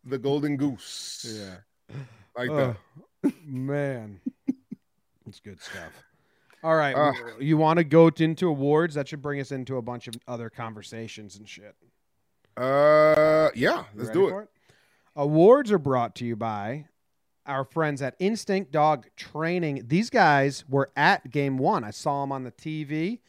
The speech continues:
Speaker 2: I've tweeted out the gif. Sarah, what's up? And I believe it's Brian, and I feel bad if I said that wrong. Um, but what's, they have, uh, they have indoor and outdoor training facilities in Manhattan,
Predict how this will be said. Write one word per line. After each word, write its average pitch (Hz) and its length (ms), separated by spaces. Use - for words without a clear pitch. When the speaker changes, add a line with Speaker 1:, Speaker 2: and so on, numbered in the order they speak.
Speaker 2:
I've 123 200
tweeted 156 420
out 143 180
the 131 60
gif. 147 440
Sarah, 139 580
what's 127 280
up? 160 220
And 135 100
I 113 80
believe 131 460
it's - 240
Brian, 131 440
and 113 120
I 110 80
feel 120 200
bad 120 220
if 117 100
I 113 100
said 120 300
that 117 160
wrong. 117 460
Um, 113 720
but 131 80
what's, 135 240
they 147 240
have, 147 320
uh, 127 380
they 147 120
have 156 540
indoor 214 640
and 165 240
outdoor 151 460
training 143 340
facilities 135 560
in 123 160
Manhattan, 143 520